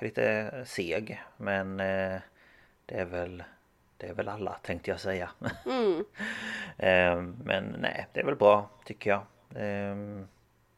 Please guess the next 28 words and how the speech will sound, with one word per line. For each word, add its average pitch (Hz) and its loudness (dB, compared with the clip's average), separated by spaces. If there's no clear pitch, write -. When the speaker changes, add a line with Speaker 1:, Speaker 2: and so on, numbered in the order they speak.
Speaker 1:
längtar 104 -2
till 98 -6
helgen 90 -6
av 113 -6
någon 95 -2
anledning, 92 -4
men 101 -8
det 101 -2
gör 101 0
man 98 -8
väl 101 -8
också - -6
alltid. - -8
Speaker 2:
Ja. 247 6
<laughs> - 10
Speaker 1:
Eh, 104 2
<laughs> - -14
men, 92 2
eh, 92 0
nej, - -2
men 190 -4
det 104 2
är 120 -8
okej. 110 -4
Själv - 6
då? 320 6
Speaker 2:
Mm. 392 2
Ja, 240 6